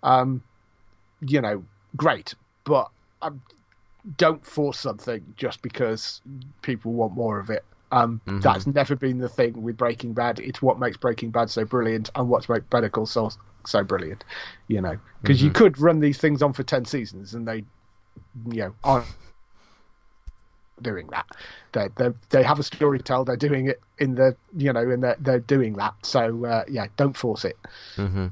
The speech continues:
Speaker 2: That's why it's good that Sony owns this and not A M C, because
Speaker 1: <laughs> Yeah.
Speaker 2: A M C, w-, as we've seen with Walking Dead, for better and for worse, um, they would, I, I'm sure they would love to,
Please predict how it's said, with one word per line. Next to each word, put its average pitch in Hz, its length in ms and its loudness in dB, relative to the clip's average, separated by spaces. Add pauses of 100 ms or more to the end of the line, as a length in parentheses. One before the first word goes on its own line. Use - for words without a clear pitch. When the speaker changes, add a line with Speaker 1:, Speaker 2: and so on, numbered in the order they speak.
Speaker 2:
That's 113 220 -2
why 113 100 6
it's 107 100 -2
good 107 220 -6
that 95 200 -4
Sony 90 460 -2
owns 90 280 -4
this 90 280 -8
and 90 140 -2
not 90 180 -2 (560)
A 92 60 -6
M 92 180 -4
C, 92 320 -4 (260)
because 92 580 -4
Speaker 1:
<laughs> - 40 -20
Yeah. 170 340 6 (100)
Speaker 2:
A 117 140 6
M 107 120 0
C, 107 140 -2
w-, 98 200 0
as 98 240 2
we've 101 140 -4
seen 98 160 -2
with 92 180 -4
Walking 95 240 -4
Dead, 87 200 -2
for - 120 -6
better - 300 -4
and 90 140 -6
for 92 100 -14
worse, 90 480 -6 (580)
um, 87 600 -2 (160)
they 92 180 -2
would, 87 300 -4
I, 90 220 0 (100)
I'm 87 220 -2
sure 95 200 0
they 87 80 -2
would 85 160 -4
love 87 220 -2
to, 87 180 -4